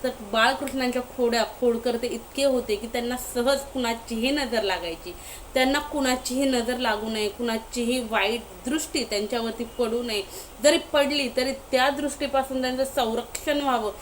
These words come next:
यासाठी माता यशोदा कंटिन्यू त्यांच्या माथ्यावरती, डोक्यावरती काय लावायचे? मोरपीस लावायचे. म्हणून एक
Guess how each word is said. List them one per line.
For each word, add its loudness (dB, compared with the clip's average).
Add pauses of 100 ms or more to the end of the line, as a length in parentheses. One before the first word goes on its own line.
(220)
यासाठी 2
माता -2
यशोदा 0
कंटिन्यू 0
त्यांच्या -2
माथ्यावरती, -2
डोक्यावरती -2 (920)
काय 4
लावायचे? 0 (380)
मोरपीस 0
लावायचे. -2 (240)
म्हणून 0 (100)
एक 0